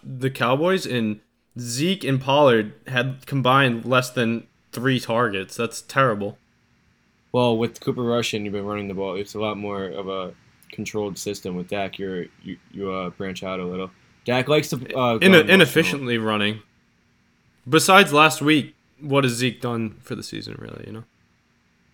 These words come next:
Speaker 2: Yeah, I'm, I mean, you're not wrong. He, he, um, he could, he could still get hot, though. I still think he, he has an edge over
Speaker 1: I agree, I
Speaker 2: Stevenson.
Speaker 1: agree. I, I'm a, I'm a Zeke fan, but if you're just looking at the facts, like, right now, he's, he hasn't played well until last week.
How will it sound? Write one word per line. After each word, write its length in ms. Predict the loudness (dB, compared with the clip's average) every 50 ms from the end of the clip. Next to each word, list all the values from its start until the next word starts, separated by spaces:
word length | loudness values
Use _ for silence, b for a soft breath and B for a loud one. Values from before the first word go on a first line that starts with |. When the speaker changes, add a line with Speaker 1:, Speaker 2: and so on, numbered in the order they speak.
| -20 -20 _ _
Speaker 2:
Yeah, 220 | -4 -2 0 0
I'm, 220 | 2 0 0 -2 -2
I 80 | -2
mean, 220 | 0 0 0 2 2
you're 100 | 2 2
not 160 | 2 0 0
wrong. 320 | -2 -4 -4 -4 -4 -4
He, 220 | -2 -2 -2 -4 -4
he, 240 | -6 -4 -2 -2 -2
um, 520 | -2 -2 -2 -4 -4 -6 -8 -12 -14 -18 _ _ _ _ _ _ _ _ _ _ _ _ _ _ _
he 80 | -12 -10
could, 160 | -10 -10 -8
he 140 | -6 -6 -6
could 100 | -6 -6
still 160 | -6 -4 -4
get 160 | -2 -2 -2 -4
hot, 220 | -4 -6 -6 -8
though. 140 | -8 -8 -8
I 80 | -8
still 180 | -8 -10 -12 -12
think 220 | -10 -12 -12 -12
he, 260 | -12 -10 -10 -10 -12 -14 _ _
he 220 | -16 -16 -14 -16 -18 _ _ _ _ _ _ _ _ _
has 140 | -14 -12 -10
an 80 | -10
edge 180 | -10 -10 -8 -8
over 100 | -6 0 2
Speaker 1:
I 80 | 2
agree, 240 | 2 2 2 0 0 0
I 40 |
Speaker 2:
Stevenson. 180 | 2 0 0 0
Speaker 1:
agree. 200 | -2 -4 -4 -2
I, 200 | 0 0 0 0 0 0
I'm 80 | 0 2
a, 80 | 0 0 -2 -2
I'm 160 | -2 0 0
a 40 | 0
Zeke 260 | 0 0 -2 -4 -4
fan, 420 | -6 -4 -2 0 0 0 0 -2 -2
but 180 | -2 -2 -2
if 160 | -2 -4 -4
you're 80 | -4 -4
just 240 | -4 -6 -8 -6 -8
looking 260 | -10 -8 -6 -6 -6
at 180 | -6 -6 -8 -10
the 60 | -12
facts, 460 | -10 -8 -8 -8 -8 -12 -16 -12 -10
like, 160 | -10 -8 -6
right 160 | -6 -6 -6
now, 180 | -6 -8 -8 -8
he's, 140 | -8 -10 -8
he 120 | -6 -4
hasn't 260 | -4 -4 -4 -6 -10
played 200 | -8 -8 -8 -8
well 120 | -6 -8 -8
until 220 | -8 -8 -8 -8
last 260 | -8 -8 -10 -10 -14
week. 100 | -16 -16